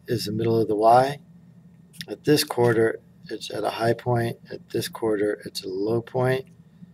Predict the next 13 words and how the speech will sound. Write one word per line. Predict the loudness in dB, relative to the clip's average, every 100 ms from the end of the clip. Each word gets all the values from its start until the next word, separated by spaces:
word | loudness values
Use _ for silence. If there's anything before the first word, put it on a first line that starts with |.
| _ _
I | -16
connect | -6 -4 -4 -6
the |
dots. | 0 4 6 6 0 -8 -8 -12 -18 -20 -20 -20 -20 -20 -20 -20 -20 -20 _ _ -20 -20 _ -20 -20 _ _ _
And | -4
there's | -2 -2
a | -2
sine | -2 0 0 2
graph. | 2 4 2 -2 -14 -12
This | -8 -6
is | -6
at | -8 -2
two. | 2 6 6 4